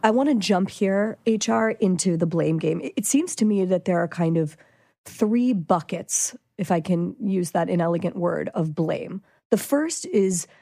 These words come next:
and I know that you dispute this, but the idea that the mission itself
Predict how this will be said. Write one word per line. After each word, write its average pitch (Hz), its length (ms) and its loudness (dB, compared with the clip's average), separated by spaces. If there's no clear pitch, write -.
and 196 120 2
I 185 80 2
know 185 160 2
that 180 180 -2
you 180 80 2
dispute 160 440 -2
this, 160 160 -2
but 180 280 -2
the 202 140 2
idea 185 440 2
that 170 420 0
the 165 180 2
mission 196 560 2
itself 170 880 -2